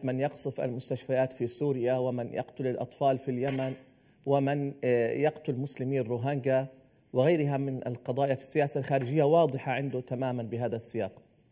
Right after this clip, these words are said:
لكن بقول لك يا أخي، هم بعض أعضاء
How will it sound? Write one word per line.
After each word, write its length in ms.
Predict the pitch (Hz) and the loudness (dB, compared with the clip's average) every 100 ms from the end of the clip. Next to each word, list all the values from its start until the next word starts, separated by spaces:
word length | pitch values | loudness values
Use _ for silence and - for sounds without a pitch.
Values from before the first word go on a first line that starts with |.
| - - _ _ | -20 -20 _ _
لكن 500 | - 143 196 - 160 160 - - - - - - - | 0 4 4 2 -4 -4 -12 -20 -20 -20 -20 -20 -4
بقول 220 | 143 214 | 2 4
لك 160 | 190 185 | 4 4
يا 160 | 190 | 4
أخي، 160 | 196 - | 4 2
هم 320 | 147 160 156 | -2 0 0
بعض 320 | 147 185 208 | 2 2 2
أعضاء 580 | - 147 143 170 - - | 0 0 2 2 2 -4